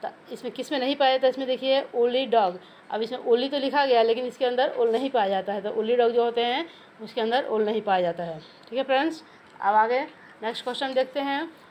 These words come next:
"What is meant by the following term, rearing,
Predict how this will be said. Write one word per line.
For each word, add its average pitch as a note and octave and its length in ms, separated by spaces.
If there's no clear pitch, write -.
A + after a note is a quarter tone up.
"What A#3+ 220
is C#4+ 160
meant C4 340
by A#3+ 240
the B3 180
following B3 460
term, F3+ 240
rearing, C4 420